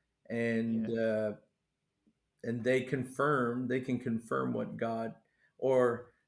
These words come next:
Speaker 1: uh, one way or the other, confirm what God has spoken or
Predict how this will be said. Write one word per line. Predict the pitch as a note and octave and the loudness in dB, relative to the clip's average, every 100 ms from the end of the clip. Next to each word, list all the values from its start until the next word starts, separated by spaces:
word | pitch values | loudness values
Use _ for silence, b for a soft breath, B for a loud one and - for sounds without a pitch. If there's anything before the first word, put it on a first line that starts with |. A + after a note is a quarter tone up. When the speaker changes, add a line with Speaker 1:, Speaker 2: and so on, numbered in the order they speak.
| b - | b -6
Speaker 1:
uh, | A#2 A#2 | -2 0
one | A#2+ C3 B2 | 2 2 4
way | A#2 | 2
or | A2 | 2
the | A2+ | 2
other, | B2+ D3 A2+ | 2 0 -2
confirm | A2+ A2 - A#2 A2+ | -4 -4 -4 -4 -4
what | A2+ - | -6 -6
God | G#2+ G#2+ G2+ | -6 -6 -6
has | G#2+ G#2 - | -8 -10 -14
spoken | - - A2+ A2 - A#2+ | -20 -4 -2 -2 -4 -6
or | A2 G#2+ G#2+ | -4 -6 -10